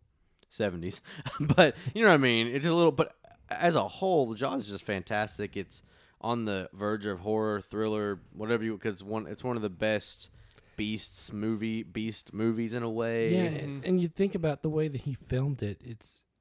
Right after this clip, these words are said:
Speaker 2: that's almost iconic also with the close-ups and the, you know, the intensity that he showed through
Speaker 3: Oh,
Speaker 2: his
Speaker 3: yeah.
Speaker 2: filming is
Speaker 3: The
Speaker 2: fantastic.
Speaker 3: techniques he used is
Speaker 1: Yeah.
Speaker 2: It's
Speaker 3: yeah.
Speaker 2: fantastic.
Speaker 1: The score and everything. Every time you know that, you know when Jo-, when you know
Speaker 2: Dun-dun,
Speaker 1: when Bruce
Speaker 2: dun-dun.
Speaker 1: <laughs> is coming around, Jaws coming around, you know, it's just so
Speaker 3: Yeah.
Speaker 1: great.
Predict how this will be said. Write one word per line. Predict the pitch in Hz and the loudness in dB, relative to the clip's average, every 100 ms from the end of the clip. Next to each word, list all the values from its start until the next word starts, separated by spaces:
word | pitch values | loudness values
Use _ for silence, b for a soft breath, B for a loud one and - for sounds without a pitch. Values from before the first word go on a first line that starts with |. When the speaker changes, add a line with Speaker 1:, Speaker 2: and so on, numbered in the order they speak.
| _ _ _ _ - | _ _ _ _ -2
Speaker 2:
that's | 156 156 170 | 0 2 0
almost | 151 139 - | 2 0 -2
iconic | 127 - 123 123 117 | -6 -4 -6 -4 -6
also | 117 117 - 104 | -6 -6 -6 -8
with | 107 | -8
the | - | -12
close-ups | - 131 120 - 87 - | -8 -8 -8 -10 -16 -16
and | 113 90 | -18 -16
the, | 95 b b b b | -16 b b b b
you | 143 | -6
know, | 120 | -4
the | 123 | -4
intensity | 117 - 147 143 135 | -4 -2 -2 0 -4
that | 113 | -4
he | 143 131 | -4 -6
showed | - 135 131 | 0 0 0
through | - 131 | 0 0
Speaker 3:
Oh, | 151 | 2
Speaker 2:
his | 135 | 0
Speaker 3:
yeah. | - | 0
Speaker 2:
filming | 143 151 127 | 2 2 2
is | 113 | -2
Speaker 3:
The | - 175 | -4 -4
Speaker 2:
fantastic. | 156 - 113 - 196 | -4 -6 -8 -6 -6
Speaker 3:
techniques | 170 175 - | -8 -10 -10
he | 151 | -10
used | 139 131 131 120 135 | -6 -6 -6 -10 -12
is | 131 | -12
Speaker 1:
Yeah. | 104 160 | -10 -10
Speaker 2:
It's | - | -6
Speaker 3:
yeah. | |
Speaker 2:
fantastic. | 139 110 110 101 98 - 98 | -2 -2 -2 -6 -6 -10 -8
Speaker 1:
The | 107 | -8
score | - - 107 104 101 | -6 -2 2 4 2
and | 98 | 2
everything. | 95 92 98 | -2 -2 -2
Every | 104 | -2
time | 101 104 104 | 0 0 0
you | |
know | 101 95 92 | 0 -2 -4
that, | 104 120 - | -2 -2 -2
you | 120 120 | -2 0
know | 110 | 0
when | 107 | 0
Jo-, | 101 - | -2 -4
when | 104 104 | -4 -4
you | 104 | -2
know | 104 | 2
Speaker 2:
Dun-dun, | 127 131 | 4 6
Speaker 1:
when | 127 135 B B - | 4 2 B B 0
Bruce | 123 127 | 4 4
Speaker 2:
dun-dun. | 135 135 b b | 4 0 b b
Speaker 1:
<laughs> | - | -6
is | - | -2
coming | 151 113 101 | 0 2 2
around, | 98 95 117 | 2 0 2
Jaws | 131 131 123 | 4 4 2
coming | 123 113 | 2 2
around, | 107 104 107 | 2 2 0
you | 101 | 0
know, | 101 | -2
it's | 101 - | -2 -6
just | - - | -12 -4
so | 117 | -2
Speaker 3:
Yeah. | 107 | 0
Speaker 1:
great. | 104 98 | 0 0